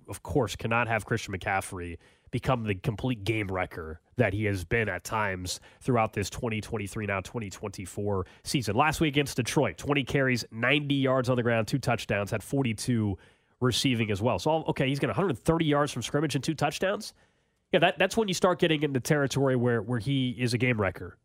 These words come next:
and, and you gotta find a way to avoid that. The scary thing about the Niners is, of course, it's not just McCaffrey. It's Ayuk, as we mentioned. It's Deebo Samuel, and it's George Kittle. So there is quite the crop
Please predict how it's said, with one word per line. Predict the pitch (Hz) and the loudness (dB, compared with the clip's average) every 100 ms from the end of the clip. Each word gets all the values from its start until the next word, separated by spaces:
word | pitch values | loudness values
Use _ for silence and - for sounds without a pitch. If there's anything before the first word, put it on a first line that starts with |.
| - | -6
and, | 120 | -2
and | 117 | 0
you | 135 | 2
gotta | 156 | 2
find | 127 135 | 4 2
a | 123 | 2
way | 120 | 2
to | 117 104 | 2 0
avoid | 95 113 117 104 | 0 0 0 -2
that. | 87 110 82 - | -2 -2 -2 -8
The | 110 110 | -4 -4
scary | 113 - 254 202 | -2 2 2 2
thing | 175 | 2
about | 151 | 2
the | 135 | 4
Niners | 123 127 190 | 4 4 2
is, | 156 | 0
of | 127 | 0
course, | - 143 - - - _ | 0 0 -2 -8 -20 _
it's | - - | -4 2
not | 143 | 2
just | 110 127 117 | 2 -2 -2
McCaffrey. | 107 107 101 - 120 | -2 0 -2 0 0
It's | 113 | 2
Ayuk, | 117 117 127 | 2 2 2
as | 120 104 | 2 2
we | 107 | 0
mentioned. | 101 - 135 117 | 0 -2 -2 -2
It's | 101 - - | -4 -10 -6
Deebo | 120 117 110 | -2 0 0
Samuel, | - 107 120 127 135 | 0 -2 -2 -4 0
and | 143 156 | 0 0
it's | 120 | -2
George | - 120 107 | 0 0 0
Kittle. | - 139 - | 0 0 0
So | - 135 | 0 2
there | 120 165 | 4 2
is | 135 - | 2 -2
quite | - 160 - | 0 0 0
the | |
crop | 120 - 127 110 - | -4 2 2 2 -4